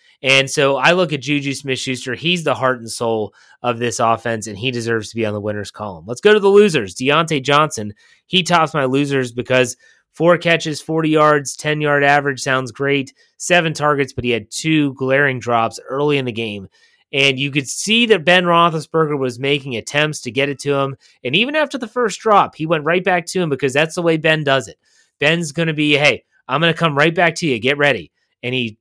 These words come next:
dropped the ball again. And then obviously Mike Tomlin benched him. So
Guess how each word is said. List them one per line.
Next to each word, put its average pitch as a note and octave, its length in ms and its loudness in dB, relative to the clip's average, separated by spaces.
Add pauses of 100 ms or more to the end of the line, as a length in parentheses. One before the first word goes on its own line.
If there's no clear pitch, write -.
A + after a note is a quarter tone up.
(200)
dropped C3 340 2
the B2+ 80 -6
ball A#2 220 0
again. A2+ 200 -4
And A2+ 140 -6
then A2+ 220 -8 (120)
obviously A#2+ 400 -4
Mike A#2+ 220 -2
Tomlin B2 340 -4
benched C#3+ 300 -4
him. - 120 -20 (140)
So C3 480 2